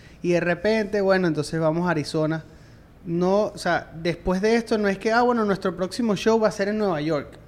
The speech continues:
Porque no tiene sentido logístico, eh, eh, por el tema de los camiones que llegan hasta allá en el tiempo, en el tiempo que se necesita. A veces pasa porque no queda de otra. Tú vienes y, y te lo imaginas así perfecto, Los Ángeles,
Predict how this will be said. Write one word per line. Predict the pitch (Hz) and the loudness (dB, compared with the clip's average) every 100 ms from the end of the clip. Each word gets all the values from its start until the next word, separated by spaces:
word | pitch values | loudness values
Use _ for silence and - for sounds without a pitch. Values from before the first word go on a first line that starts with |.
| - - - - - | -20 -20 -20 -20 -10
Porque | 170 156 170 | -8 -4 -2
no | 165 | -2
tiene | 175 185 | -2 -4
sentido | 185 165 156 151 170 | -2 -4 -2 -2 0
logístico, | 151 143 - - 156 170 160 151 143 | 0 -2 -6 -8 -6 -4 -4 -4 -6
eh, | 120 117 127 113 - | -10 -12 -14 -16 -8
eh, | 147 135 | -8 -6
por | - 135 | -8 -8
el | 131 | -6
tema | 143 147 165 | -6 -4 -2
de | |
los | 165 160 | -4 -4
camiones | 139 143 160 165 160 | -6 -4 -2 -4 -6
que | 151 | -10
llegan | 139 139 160 | -10 -10 -10
hasta | 156 151 | -10 -10
allá | 139 | -8
en | 147 | -8
el | 151 | -8
tiempo, | 160 156 160 156 147 - 151 | -8 -6 -6 -6 -8 -12 -10
en | 143 139 | -8 -8
el | 131 | -8
tiempo | 143 139 156 160 | -8 -6 -6 -8
que | |
se | 156 160 | -6 -6
necesita. | 127 127 156 151 | -6 -8 -6 -6
A | 123 147 | -6 -2
veces | 151 - - | -4 -4 0
pasa | 226 208 - 247 - - - | 4 4 2 -8 -12 -20 -14
porque | - 170 170 | -8 -4 -2
no | 160 160 | -4 -2
queda | 170 170 | 0 2
de | 170 | 4
otra. | 151 147 135 | 2 0 -4
Tú | 127 143 143 | -10 -10 -8
vienes | 156 170 190 190 | -4 -4 -4 -4
y, | 175 156 143 | -6 -6 -8
y | 151 | -10
te | 156 | -8
lo | 151 | -6
imaginas | 151 139 156 165 180 | -6 -4 -4 -4 -4
así | 165 160 | -6 -8
perfecto, | 160 160 - 170 170 | -8 -8 -4 -6 -4
Los | 170 151 - | -6 -4 -2
Ángeles, | 196 202 202 202 196 | 0 0 0 -2 -2